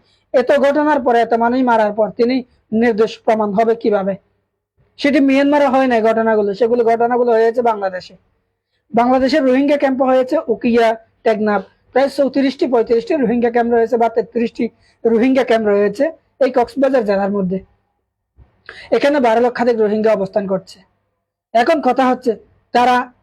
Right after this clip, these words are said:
যদি দায়ী না হয়, আত-, জ-, আ-, আতাউল্লাহ আবু আম্মার জননী যদি দায়ী না হয়,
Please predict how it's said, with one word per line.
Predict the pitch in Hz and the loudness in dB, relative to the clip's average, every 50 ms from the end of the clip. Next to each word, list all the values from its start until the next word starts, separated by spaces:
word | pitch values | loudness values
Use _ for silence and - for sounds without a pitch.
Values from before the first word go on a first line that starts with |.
| _ _ 208 | _ _ -2
যদি | 202 254 262 285 | 0 0 0 0
দায়ী | 202 196 214 214 220 220 | 0 0 0 0 0 0
না | 220 214 208 | 0 -2 0
হয়, | 202 202 233 208 185 - - _ _ _ _ _ _ _ _ _ _ _ _ | 0 0 0 0 -2 -6 -14 _ _ _ _ _ _ _ _ _ _ _ _
আত-, | 214 214 220 220 - 226 190 | -2 -2 -2 -2 -4 -4 -2
জ-, | 180 190 254 | 0 0 -2
আ-, | 277 - 254 247 233 202 208 233 | -2 -2 -2 0 0 2 2 2
আতাউল্লাহ | - 233 214 220 254 247 226 220 226 220 214 | 2 2 2 2 2 2 2 2 2 2 2
আবু | 220 214 220 | 2 2 2
আম্মার | 226 233 240 254 254 214 | 2 2 0 0 0 -2
জননী | 202 220 220 233 240 254 247 | -2 -2 0 0 0 0 0
যদি | 226 247 220 247 | 0 0 -2 -2
দায়ী | 226 214 208 196 196 190 | -2 -2 -2 -2 -2 -4
না | 190 190 190 | -4 -6 -6
হয়, | 180 202 196 | -6 -6 -8